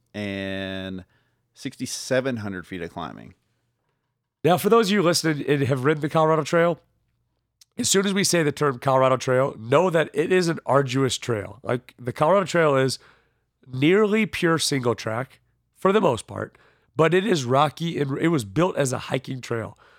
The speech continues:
Speaker 2: So it was not built as buffed out turns and super flow mountain bike. It was built as a, as a hiking trail. It has had since improvements, but when we talk about forty-one miles, those are gonna be pretty hard fought miles.
Speaker 1: And that, that was every day. I mean,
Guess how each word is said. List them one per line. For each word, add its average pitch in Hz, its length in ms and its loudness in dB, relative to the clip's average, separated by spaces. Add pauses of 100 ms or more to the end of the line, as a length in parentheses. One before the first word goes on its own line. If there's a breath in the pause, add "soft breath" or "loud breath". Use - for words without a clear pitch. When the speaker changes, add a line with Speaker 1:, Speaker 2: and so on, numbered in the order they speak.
(120)
Speaker 2:
So 143 280 2
it 139 40 2
was 143 160 2
not 160 220 2
built 156 220 0
as 123 120 -2
buffed 135 380 -2
out 143 180 2
turns 135 480 -2 (340 soft breath)
and 123 200 -2
super 139 320 -2
flow 131 320 0
mountain 123 300 -2
bike. 117 240 0
It 131 60 0
was 117 120 -2
built 135 320 0
as 156 140 0
a, 151 100 -6 (100)
as 120 140 -4
a 113 100 -6
hiking 147 360 -4
trail. 113 360 -4 (360 soft breath)
It 165 80 0
has 165 140 0
had 165 200 4
since 156 300 -6
improvements, 123 580 -4
but 131 280 0 (440 soft breath)
when 127 100 -2
we 175 80 2
talk 202 140 2
about 185 180 2
forty-one 147 360 0
miles, 131 340 0 (260 soft breath)
those 151 240 0
are 196 60 0
gonna 190 140 0
be 175 120 -2
pretty 151 220 -6
hard 123 260 -4
fought - 200 -6
miles. - 420 -12 (220)
Speaker 1:
And 180 120 2
that, 165 280 2
that 196 120 6
was 185 160 4
every 123 240 4
day. 92 280 -2 (120)
I 117 80 -6
mean, 120 400 0